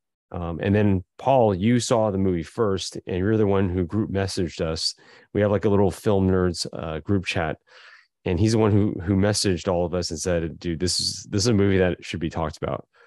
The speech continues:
Um, and so that really compelled me to wanna go see it,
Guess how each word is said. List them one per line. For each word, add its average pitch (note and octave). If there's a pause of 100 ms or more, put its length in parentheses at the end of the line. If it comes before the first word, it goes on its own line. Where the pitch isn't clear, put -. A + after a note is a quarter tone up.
(300)
Um, D#2
and F2
so F2+ (400)
that G#2
really G#2+
compelled G2
me F#2+
to F2
wanna F2
go E2
see G2
it, -